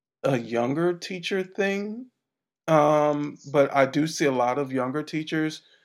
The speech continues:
trying to be, you know, the teacher on social media. Um, and that concerns me a little bit, 'cause it's good to be able to share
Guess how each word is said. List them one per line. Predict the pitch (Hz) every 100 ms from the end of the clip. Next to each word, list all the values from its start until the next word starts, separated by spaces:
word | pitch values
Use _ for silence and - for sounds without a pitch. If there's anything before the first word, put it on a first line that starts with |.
| _ _ _ _ _
trying | - - 127 131 135
to | 131 135
be, | 120 131 127 127 123 120 123 - -
you | 131
know, | 123 117 117 110 -
the | 123 135 135 139
teacher | - 139 131 - 135 135 -
on | 127 131
social | 127 - 127 - 131
media. | 135 131 135 131 131 - _ _ _ _ _
Um, | 117 117 113 113 120 127 - _
and | - 135
that | 151 165
concerns | 170 147 - 147 139
me | 131 123
a |
little | 120 117 110
bit, | - 110 - _
'cause | - 139
it's | 139
good | 127 156 170 -
to | - 143 131
be | 127 135 131
able | 131 120 120
to |
share | - - 139 131 131 127 127